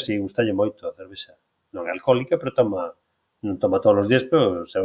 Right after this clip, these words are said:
por aí toma unha cervexa. De feito,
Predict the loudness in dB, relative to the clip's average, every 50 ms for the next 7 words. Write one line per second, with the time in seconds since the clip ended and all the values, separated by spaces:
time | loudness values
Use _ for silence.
0 | -2 0 0 0 0 0 0 0 0 0 0 -2 -2 -2 -2 -4 -6 -10 _ _
1 | _ _ _ _ _ _ _ _ _ _ _ _ _ _ _ _ _ _ _ _
2 | _ _ _ _ _ _ _ _ 2 2 4 6 6 4 4 2 -2 -2 -2 -4
3 | -6 -12 _